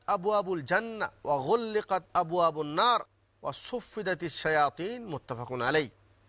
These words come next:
আবু হুরায়রা রাদিয়াল্লাহু তাআলা তিনি বলেন, রাসূলুল্লাহ সাল্লাল্লাহু আলাইহি ওয়াসাল্লাম বলেছেন, যখন রমজানুল মোবারক মাস যখন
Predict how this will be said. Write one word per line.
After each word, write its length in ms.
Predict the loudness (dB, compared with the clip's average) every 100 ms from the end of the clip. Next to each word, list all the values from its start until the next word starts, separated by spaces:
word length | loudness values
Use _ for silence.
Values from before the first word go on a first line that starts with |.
| _ _ _ _ _ -2
আবু 200 | 0 0
হুরায়রা 260 | 2 2
রাদিয়াল্লাহু 440 | 2 2 2 2 0
তাআলা 180 | -6
তিনি 180 | -4 -2
বলেন, 300 | 2 4 2 -2 -14 _ -4
রাসূলুল্লাহ 440 | -2 0 0 0
সাল্লাল্লাহু 320 | -2 -2 0 0
আলাইহি 180 | 0
ওয়াসাল্লাম 120 | -4 -4
বলেছেন, 160 | -6
যখন 380 | -2 -2 -2 -4 -2
রমজানুল 760 | -2 -2 0 2 2 0 -4
মোবারক 640 | -6 -2 2 4 4 -2 -6
মাস 560 | -4 2 4 4 0
যখন 360 | -8 -8 -8 -10